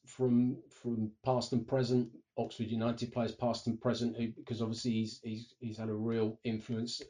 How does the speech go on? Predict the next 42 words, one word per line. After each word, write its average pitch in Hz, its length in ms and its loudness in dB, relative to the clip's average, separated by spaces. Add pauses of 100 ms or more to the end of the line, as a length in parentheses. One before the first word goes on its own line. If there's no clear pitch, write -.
uh, 113 60 -6 (420)
with 123 160 -2
Oxford 117 340 -6
City 127 300 4
as 95 100 -2
well 131 140 6
as 120 100 4
Oxford 120 260 -4
United. 107 420 -2
You 104 80 -8
know, 104 120 -6
he's, 107 220 -10 (140)
he's 104 100 -12
a, 101 80 -6 (1000)
he's, 107 400 -10
he's 110 220 -10 (140)
worked 110 440 -6
very, 107 400 -2 (220)
uh, 110 520 -16 (100)
very 117 140 -2
much 113 240 -4
down 117 180 2
at 104 80 -2
Oxford 110 300 -6
City 113 320 -4
as 107 120 -6
well, 117 240 2
and 107 140 -2
it's, - 460 -10
it'll 110 280 -4
be, 113 460 -2 (560)
be 123 80 4
lovely 120 360 4
to 113 220 -2 (160)
sort 123 180 -4
of 110 280 -2 (380)
remember 139 400 6
him 104 320 0
and, 117 180 2
and 117 200 0
do 123 160 6
something 117 440 2